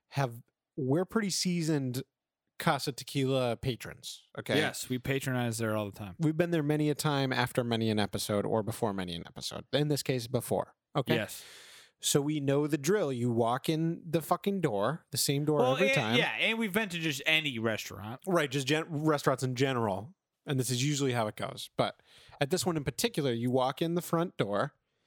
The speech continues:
Speaker 1: The hostess stand is immediately right there.
Speaker 2: Yes.
Speaker 1: There's usually nobody standing at it. So you stand there for three seconds, and then someone is like, "Oh, do you know, a ta-, table?" And we're, you're like, "Yep, c-, two people." "Oh, right this way." Okay. Sit you down,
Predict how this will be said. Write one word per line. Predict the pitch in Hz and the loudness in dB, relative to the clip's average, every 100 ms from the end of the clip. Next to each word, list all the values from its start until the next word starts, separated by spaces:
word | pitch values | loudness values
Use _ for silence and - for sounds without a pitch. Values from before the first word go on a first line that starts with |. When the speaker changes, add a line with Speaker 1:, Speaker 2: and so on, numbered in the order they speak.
| _ _ _ - | _ _ _ -2
Speaker 1:
The | 127 | 2
hostess | 156 - 151 | 2 0 -2
stand | - 147 147 139 | 2 2 2 0
is | 190 170 | -2 -2
immediately | - 151 156 170 170 175 165 160 | 0 2 2 2 0 0 0 0
right | 143 139 147 | 2 2 2
there. | 147 107 123 - _ _ _ | 0 0 0 -2 _ _ _
Speaker 2:
Yes. | 127 101 - - - | -4 -4 -8 -6 0
Speaker 1:
There's | 131 120 | 0 0
usually | 131 196 233 240 214 | 0 0 2 0 2
nobody | 185 185 170 | 2 2 0
standing | 156 156 131 113 107 | 0 0 0 0 0
at | 104 | 0
it. | 110 - _ - | -2 -4 _ -4
So | 147 | -2
you | |
stand | 131 143 | 0 0
there | 135 | 0
for | 127 | -2
three | 131 127 | -2 -2
seconds, | 117 117 113 123 120 - - | 0 0 0 -2 -2 -8 -6
and | 123 | -2
then | 120 117 117 - _ | 0 -2 -6 -14 _
someone | - 131 120 | -6 -2 -2
is | |
like, | 113 123 | -2 -2
"Oh, | 156 | -2
do | 170 165 | -4 -6
you | 82 67 62 | -8 -6 -6
know, | 62 55 52 | -6 -8 -8
a | |
ta-, | - 170 - - | -8 -8 -8 -6
table?" | 185 190 214 220 - | -4 -2 -2 -4 -6
And | 135 123 | -4 0
we're, | 120 120 | 0 0
you're | 135 | -2
like, | 123 131 | -2 -2
"Yep, | 208 - | -4 -4
c-, | 156 - | -8 -4
two | 160 | -4
people." | 143 165 185 175 | -2 -4 -4 -2
"Oh, | - 254 - | 0 0 0
right | 202 | -2
this | 180 165 | 0 -4
way." | - - - | -6 -6 -4
Okay. | 147 - _ _ - - - - | -2 -4 _ _ -14 -12 -12 -10
Sit | - - | -4 -2
you | 135 | 0
down, | 131 156 160 160 160 | 2 4 4 2 0